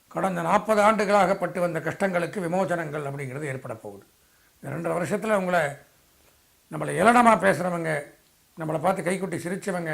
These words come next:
பொருளாதாரத்திலையும் சரி, மரியாதையிலையும் சரி, நம்மளுடைய நடவடிக்கை, நடத்தைகள்லையும் சரி, அவமானப்படுத்துறவர்கள்லாம் இப்ப நம்மளை பார்த்து வியந்து ஆராய்ந்து, "அப்பாடா அவனா?" அப்படின்னு நம்மளை பார்த்து பயந்து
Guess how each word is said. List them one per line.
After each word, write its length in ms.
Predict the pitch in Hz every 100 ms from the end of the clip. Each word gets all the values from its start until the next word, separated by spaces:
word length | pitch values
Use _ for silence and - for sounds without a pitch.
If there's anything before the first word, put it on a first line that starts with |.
| 143
பொருளாதாரத்திலையும் 720 | 156 190 185 170 170 165 160 147
சரி, 140 | 151
மரியாதையிலையும் 640 | 151 160 175 170 165 160 147
சரி, 220 | 151 147 143 _ _ _ _ _ -
நம்மளுடைய 300 | 165 165 165 156
நடவடிக்கை, 480 | 196 196 156 175 165 156
நடத்தைகள்லையும் 640 | 185 202 190 180 175 160
சரி, 200 | 160 151
அவமானப்படுத்துறவர்கள்லாம் 1040 | 165 190 185 165 165 156 156 143 151 185
இப்ப 160 | 160 151
நம்மளை 180 | 143 139
பார்த்து 360 | 160 170 165
வியந்து 440 | 139 170 196 185 165
ஆராய்ந்து, 500 | 156 175 175 156 143 139 _ _ _ _ _ _ -
"அப்பாடா 340 | 131 180 175
அவனா?" 360 | 139 160 180 156
அப்படின்னு 260 | 143 165 156
நம்மளை 180 | 143
பார்த்து 240 | 139 170 170
பயந்து 380 | 160 226 254